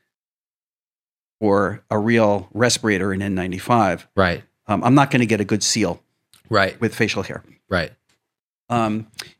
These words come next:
Speaker 1: I'm gonna get leakage, right, around the edges here. And that's really why,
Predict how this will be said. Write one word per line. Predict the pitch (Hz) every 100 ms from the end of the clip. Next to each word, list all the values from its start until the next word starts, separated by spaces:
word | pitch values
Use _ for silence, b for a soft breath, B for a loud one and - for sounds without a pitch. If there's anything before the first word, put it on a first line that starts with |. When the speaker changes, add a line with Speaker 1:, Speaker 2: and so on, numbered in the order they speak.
| _ _
Speaker 1:
I'm | 143
gonna | 220 233
get | 180 -
leakage, | 185 214 104 82 - -
right, | 120 143 180
around | 117 113 120 143 151 151 151 - _ _ _ _
the | - -
edges | 127 131 117
here. | 117 98
And | 123 156
that's | 202 -
really | 143 143 135
why, | 117 117